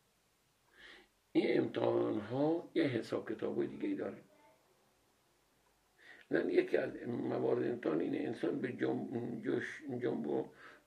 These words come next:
خروش در میاد. باتری نهفته انسان شارژ می‌شه، حرکت می‌کنه، شکوفا می‌شه،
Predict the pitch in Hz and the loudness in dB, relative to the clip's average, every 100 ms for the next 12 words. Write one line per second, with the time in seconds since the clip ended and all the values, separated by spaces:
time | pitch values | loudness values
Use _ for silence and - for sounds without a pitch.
0 | - 120 - - - - 151 - - - | -10 -8 -8 -8 -8 0 2 2 2 -2
1 | 131 117 95 101 - - - _ _ _ | 0 0 -2 -4 -6 -10 -16 _ _ _
2 | _ _ - - - _ _ _ _ _ | _ _ -20 -20 -20 _ _ _ _ _
3 | _ _ _ _ _ _ _ - 117 123 | _ _ _ _ _ _ _ -12 -6 2
4 | 120 - 143 175 185 156 120 123 - - | 2 2 0 4 4 4 2 0 0 0
5 | - 123 120 - 156 160 160 - - - | 0 -2 -6 -2 0 0 -4 -12 -20 -18
6 | - - 151 165 165 - - - - - | -12 2 6 8 6 4 -4 -6 -6 -4
7 | - - 117 - - 90 - - - - | -4 -2 -4 -6 -2 -2 -2 -2 -4 -4
8 | 120 - 104 - - - 107 - 80 78 | -4 -4 -6 -4 -4 -4 -6 0 2 2
9 | - - - - | 0 -6 -8 -10